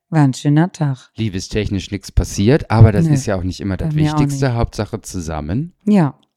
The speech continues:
Speaker 2: und eine schöne Zeit haben.
Speaker 1: Das stimmt.
Speaker 2: Wo hattest du denn dann noch so eine schöne Zeit in diesem Sommer bis jetzt?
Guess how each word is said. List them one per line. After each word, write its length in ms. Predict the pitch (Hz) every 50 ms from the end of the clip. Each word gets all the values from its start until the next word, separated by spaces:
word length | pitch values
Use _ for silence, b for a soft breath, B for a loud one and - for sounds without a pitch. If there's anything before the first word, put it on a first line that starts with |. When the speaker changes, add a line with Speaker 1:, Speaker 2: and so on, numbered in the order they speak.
| _ _ _
Speaker 2:
und 200 | - 107 113 -
eine 140 | - 110 107
schöne 400 | - - 90 85 85 92 107 -
Zeit 400 | - - 185 196 190 165 - -
haben. 440 | 90 73 78 80 82 90 90 87 _ _ _ -
Speaker 1:
Das 240 | - 143 143 131 -
stimmt. 180 | - - 135 131
Speaker 2:
Wo 80 | 123
hattest 340 | 143 160 - 170 156 - -
du 40 | 139
denn 180 | 139 139 139
dann 220 | 135 135 127 135 139
noch 180 | 151 196 208
so 140 | - - 254
eine 100 | 226 190
schöne 380 | 143 - - 113 101 95 95 -
Zeit 280 | - - 98 92 90
in 120 | 95 98 90
diesem 260 | 98 90 - 92 85
Sommer 300 | 87 90 90 87 87 85
bis 180 | - 92 - -
jetzt? 400 | - 92 92 - - - _